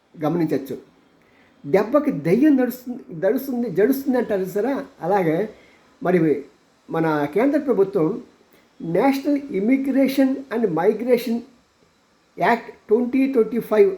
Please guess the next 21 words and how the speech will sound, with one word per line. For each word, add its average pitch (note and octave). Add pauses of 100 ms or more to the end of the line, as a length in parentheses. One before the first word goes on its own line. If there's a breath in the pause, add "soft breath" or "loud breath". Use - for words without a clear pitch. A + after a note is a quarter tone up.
అనేది A3+
కొత్తగా A3+
ఇంట్రడ్యూస్ G3+
చేసిన F#3
దాంట్లో C#3
ఏమనుందంటే, F#3+ (480 soft breath)
ఎవరైనా B3+
సరే D4
భారతదేశంలో A3
ఇతర B3
దేశస్తులు A#3
వచ్చి E3
ఉంటే B3+
వాళ్ళని G3+
పట్టుకుంటే B3+ (340 loud breath)
వాళ్ళకి A#3 (100)
ఐదు G#3
సంవత్సరాల A#3+
కఠిన A#3
కారాగార G#3
శిక్ష, F#3+